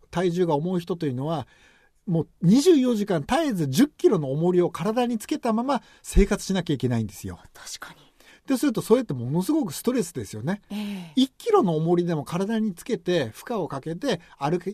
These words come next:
Speaker 1: かなければいけないとか、何か作業しなきゃいけないというと、非常にこうストレスなんです。
Speaker 2: しんどいです。
Speaker 1: ええ。ですから、それをだから肥満であればあるほど、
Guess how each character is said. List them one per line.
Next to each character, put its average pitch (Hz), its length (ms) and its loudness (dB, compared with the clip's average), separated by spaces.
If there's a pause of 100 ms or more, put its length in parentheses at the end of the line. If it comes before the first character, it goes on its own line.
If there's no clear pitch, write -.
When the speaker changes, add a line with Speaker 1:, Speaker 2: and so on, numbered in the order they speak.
(260)
Speaker 1:
か 170 80 4
な 165 140 4
け 156 100 0
れ 147 80 4
ば 117 100 -4
い 113 60 -4
け 139 80 -4
な 127 120 -4
い 120 60 -6
と - 80 -14
か、 120 140 -8
何 170 220 -4
か - 80 -6
作 180 180 -4
業 165 140 -2
し - 120 -10
な 139 120 -8
き 135 80 -6
ゃ - 20 -2
い 117 60 -6
け 139 100 -4
な 131 80 -4
い 120 60 -8
と 120 80 -16
い - 20 -14
う - 20 -18
と、 - 80 -20
非 175 280 -6
常 277 240 0
に 262 100 -6
こ 226 140 -2
う - 40 0
ス - 60 -12
ト 220 120 4
レ 202 60 6
ス - 140 -6
な 131 80 -4
ん 104 60 -4
で 104 100 -8
す。 - 180 -16
Speaker 2:
し - 200 -10
ん 185 120 -6
ど 175 60 -6
い 180 60 -8
で 165 120 -12
す。 - 160 -10
Speaker 1:
え 147 300 0
え。 - 100 -10
で 262 60 -2
す 233 80 -6
か - 80 0
ら、 - 20 -2
そ - 140 -4
れ 320 120 2
を 320 180 0
だ 196 100 0
か 190 80 -8
ら 156 160 -2
肥 - 220 -6
満 214 260 0
で 196 60 -6
あ 190 80 -6
れ 196 100 -2
ば 165 100 -2
あ 147 60 -4
る 127 80 -2
ほ 117 100 -4
ど、 110 180 -6